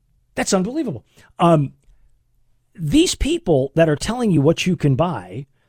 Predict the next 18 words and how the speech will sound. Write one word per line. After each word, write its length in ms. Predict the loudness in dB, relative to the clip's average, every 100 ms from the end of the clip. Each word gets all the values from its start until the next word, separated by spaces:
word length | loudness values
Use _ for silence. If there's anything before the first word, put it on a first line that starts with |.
| -6
these 160 | -6
people 260 | -4 -2 2
that 120 | 2
are 40 | 2
telling 360 | 0 0 2
you 80 | 2
what 200 | 2 0
you 60 | -2
can 180 | -2 -2
drive, 680 | 0 0 -2 -6 -8 -10 -14 _ _ _ _ _
what 360 | -4 -2 -2 -2
they're 200 | 0 0
doing 500 | 0 0 2 2 2
is 380 | 0 -4 -10 -14 _
they're 220 | 0 0 0
attempting 800 | -4 -6 -6 -6 -4 2 2 2
to 240 | -2 -4
replicate 1200 | -2 0 0 2 0 0 -4 -2 2 2 2